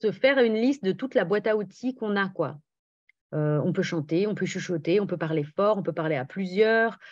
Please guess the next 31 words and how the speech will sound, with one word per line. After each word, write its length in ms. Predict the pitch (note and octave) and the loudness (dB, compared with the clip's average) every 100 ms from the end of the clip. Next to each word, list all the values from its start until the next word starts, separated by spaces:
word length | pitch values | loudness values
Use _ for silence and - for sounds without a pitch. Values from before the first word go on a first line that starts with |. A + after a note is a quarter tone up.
| - - - | -20 -14 -2
euh, 400 | D#3+ D#3+ D#3+ D#3+ D#3 | 2 2 2 0 -2
on 100 | E3 | -2
peut 160 | F3+ F#3 | 0 2
écrire 400 | G#3 - A#3+ G3+ | 0 0 -2 -2
des 140 | F3 | -4
textes, 420 | - A3 A#3 - | -2 0 0 -4
on 60 | F3 | -10
peut 120 | D3 - | -8 -4
improviser 560 | G3 F#3+ G3+ F3 E3 E3+ | -4 -2 -4 -4 -4 -4
des 140 | D#3 | -4
choses, 340 | D3 A3+ A#3+ | -2 2 4
on 80 | G#3 | 2
peut 140 | D#3 D3+ | -2 -4
décrire 600 | D#3 A3+ - - A#3 - | -2 -2 -4 0 0 0
tout 100 | G3 | -8
ce 100 | - | -6
qu'on 180 | F3+ E3 | -6 -4
voit, 380 | D#3 F3+ C#4 E4+ - - - - | -2 -2 -4 -8 -18 -20 -14 -6
on 60 | |
peut 140 | F3 F3 | -2 0
décrire 340 | G#3+ - A3+ | 0 0 2
les 140 | F3 | 2
gens 240 | D3+ G3 F4 _ - | 0 -2 -6 _ -6
quand 220 | F#3+ F#3 | -6 -4
on 320 | D#3 C#3+ C#3+ | -4 -2 0
interviewe 420 | F#3+ F#3+ G3+ F#3 | 0 0 0 0
quelqu'un, 440 | F#3+ E3 F3 A#3 E4 - - - - _ D#3+ | -2 -4 -4 -4 -4 -10 -20 -20 -20 _ -2
euh, 400 | D#3+ D#3 D3+ D3+ | 0 2 0 2
donner 300 | E3 G#3+ B3+ | 4 6 6
un 100 | F#3 | 2
détail, 640 | E3+ A#3+ A#3+ G#3 D4 G#3+ | 2 2 2 0 2 0